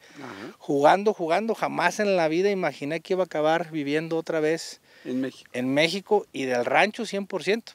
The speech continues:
Speaker 2: porque es algo que mucha gente no cree o no se tienen fe. Este, el rancho perfectamente me ha mantenido a mí, a mi familia, en la misma forma,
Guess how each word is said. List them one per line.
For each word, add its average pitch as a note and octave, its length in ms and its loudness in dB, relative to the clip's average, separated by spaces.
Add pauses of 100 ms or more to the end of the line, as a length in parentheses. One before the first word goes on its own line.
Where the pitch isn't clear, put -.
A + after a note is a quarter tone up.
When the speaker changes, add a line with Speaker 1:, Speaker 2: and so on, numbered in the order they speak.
Speaker 2:
porque B2+ 220 -6
es C#3 60 -2
algo F3 240 2
que E3 200 -2
mucha E3 380 -4
gente E3+ 440 -2 (960)
no D3+ 240 2
cree E3 440 2 (180)
o C3+ 280 -4
no C#3 180 -4
se D#3 120 -8
tienen D#3 320 -6
fe. F3 320 0 (640)
Este, - 300 -8
el B2 100 0
rancho C#3+ 800 0
perfectamente D3+ 840 -4
me D3 140 -2
ha D3+ 80 0
mantenido D3 640 -4
a - 20 -4
mí, C#3 160 -6
a C#3+ 80 -4
mi C3+ 120 -6
familia, C3+ 460 -4
en C#3 80 -2
la B2+ 100 -2
misma C#3 440 -2
forma, C3 540 -4